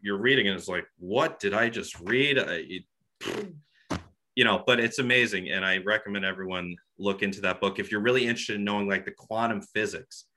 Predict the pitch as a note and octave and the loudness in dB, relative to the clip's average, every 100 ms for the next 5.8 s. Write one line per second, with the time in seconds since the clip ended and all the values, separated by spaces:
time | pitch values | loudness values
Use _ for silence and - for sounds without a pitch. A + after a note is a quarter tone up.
0 | _ _ - G2 A2 G2+ F#2+ G#2 F#2+ F#2 | _ _ -10 -4 0 0 0 0 0 0
1 | F#2 C3+ C3+ E3+ D#3+ D#3 - _ C#3 C#3+ | -2 -4 0 2 2 -2 -8 _ 2 2
2 | - C#3+ C3+ C#3 B2+ - - F3 G3 F3+ | 0 -2 2 4 2 -2 0 4 4 2
3 | B2 - C#3+ F#3+ - D3 G2 F2+ E2+ F2 | -6 -2 2 4 2 -2 -2 -2 -4 -8
4 | E2+ - _ _ - A#2+ A#2 A#2+ - D#3 | -10 -14 _ _ 2 4 4 0 0 2
5 | F3+ D3+ D3 C3 - B2+ B2 | 2 2 2 2 -4 -6 -8